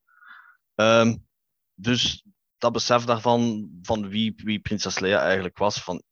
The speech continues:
eh, dat was natuurlijk, dat is pas later gekomen als ik de films ben beginnen herbekijken.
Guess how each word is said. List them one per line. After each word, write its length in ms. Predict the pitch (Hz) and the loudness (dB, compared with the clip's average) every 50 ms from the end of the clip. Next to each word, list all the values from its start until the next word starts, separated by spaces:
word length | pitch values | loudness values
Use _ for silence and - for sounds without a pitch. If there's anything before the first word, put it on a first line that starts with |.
| _ _ | _ _
eh, 180 | - 85 95 90 76 | -8 -8 -8 -6 -6
dat 140 | 87 82 | -6 -6
was 180 | 85 98 98 - | -4 -4 -6 -6
natuurlijk, 500 | - 95 - - 101 101 101 - - - _ | -8 -8 -8 -8 -8 -8 -8 -10 -14 -20 _
dat 140 | - 92 92 | -10 -8 -8
is 60 | - - | -8 -6
pas 220 | 95 92 - - | -6 -6 -6 -8
later 400 | - 76 85 80 87 90 - 110 | -6 -4 -2 -2 -2 -2 -4 -6
gekomen 340 | 107 - - 110 110 110 110 | -8 -4 0 0 2 2 2
als 100 | 104 98 | 2 0
ik 100 | 104 98 | -2 -6
de 60 | 92 | -10
films 280 | 92 - 110 117 110 101 | -10 -8 -4 -4 -4 -4
ben 180 | 98 101 98 98 | -2 -4 -4 -4
beginnen 240 | 92 104 104 98 | -4 -4 -4 -2
herbekijken. 800 | 92 80 85 101 104 90 - 107 95 - 98 98 98 98 - 113 | -2 -4 -6 -8 -10 -12 -12 -8 -4 -2 0 0 0 -2 -6 -10